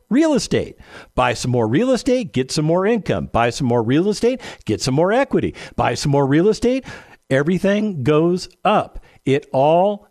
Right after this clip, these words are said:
tends to go up over time. This is something that statistically we know happens. So what I'm gonna suggest you do,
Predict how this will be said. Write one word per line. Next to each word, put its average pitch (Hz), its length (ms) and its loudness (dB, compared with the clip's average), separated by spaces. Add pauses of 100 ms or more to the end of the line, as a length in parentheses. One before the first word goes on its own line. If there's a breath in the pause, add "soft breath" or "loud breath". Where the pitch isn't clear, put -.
(140)
tends 170 400 0
to 196 100 0
go 190 240 0
up 170 420 -2 (240 soft breath)
over 143 440 2
time. 165 500 -2 (220 soft breath)
This 143 220 -2
is 185 100 -2
something 185 420 0
that 139 160 0
statistically 175 800 -2
we 170 300 0
know 151 320 2
happens. 160 640 -4 (280 loud breath)
So 185 400 -2 (360 soft breath)
what 139 260 2
I'm 214 140 2
gonna 247 160 2
suggest 233 480 -2
you 240 80 4
do, 220 400 0